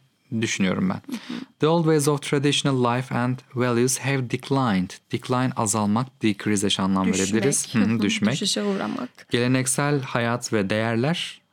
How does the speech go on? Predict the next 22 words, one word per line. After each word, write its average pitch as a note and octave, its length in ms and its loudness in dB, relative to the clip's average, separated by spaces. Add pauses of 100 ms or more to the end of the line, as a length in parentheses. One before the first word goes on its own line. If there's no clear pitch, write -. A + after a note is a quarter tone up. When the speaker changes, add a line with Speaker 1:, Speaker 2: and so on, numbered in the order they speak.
(680)
Speaker 1:
e, B2+ 40 0
azaldı. C3+ 720 0
Burada D3 240 2
bir C#3+ 60 2
zarf C#3+ 320 0
kullandın. A#2 540 2 (140)
Alarmingly. A3 600 0
Speaker 2:
Alarmingly. A3+ 360 2
Speaker 1:
Evet. G2+ 260 -2 (640)
Alarm B2 420 0
veren A2+ 340 0 (220)
derecede G2 480 0 (160)
diye A2 220 2
böyle G#2 200 2
kötü - 280 -6
çevirebilirim. G#2 600 0 (220)
<laughs> - 1200 -4
Among D3+ 360 2
the D3+ 60 4
societies, A#2 640 -2
toplumlar A2 480 0
arasında. G2 460 -2